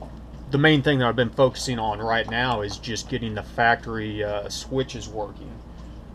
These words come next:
Ignore this right now. It's because I'm moving stuff around. But as you can see, we're s-, we're communicating with these. These are on a lin bus. If you don't know how lin bus works, you've got a, a master device like your B C M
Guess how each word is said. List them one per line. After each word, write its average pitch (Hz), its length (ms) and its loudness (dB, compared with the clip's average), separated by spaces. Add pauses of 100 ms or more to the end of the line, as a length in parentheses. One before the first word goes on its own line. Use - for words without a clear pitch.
(1160)
Ignore 117 380 0
this 104 240 -4
right 104 200 -2
now. 104 300 -8 (460)
It's 90 200 -8
because 107 300 -6
I'm 98 180 -8 (440)
moving 110 300 -4
stuff 104 280 -4
around. 110 300 -4 (420)
But 147 300 10 (800)
as 120 200 -2
you 113 100 -8
can 104 60 -10
see, 139 400 2 (520)
we're 127 140 -4
s-, - 120 -12 (460)
we're 127 100 2
communicating 156 720 6
with 131 180 2
these. 123 340 0
These 135 200 -2
are 135 80 2
on 127 100 2
a 113 60 2
lin 123 300 2
bus. 120 300 4
If 117 100 -10
you 131 60 -4
don't 151 240 4
know 143 140 4
how 131 200 4
lin 120 280 2
bus 120 280 2
works, 117 380 -2
you've 113 120 -4
got 123 200 6
a, 113 180 2 (220)
a 117 140 -2
master 123 420 2
device 117 420 4
like 117 200 -2
your 113 80 -6
B 120 220 -2
C 113 300 -2
M 107 240 -4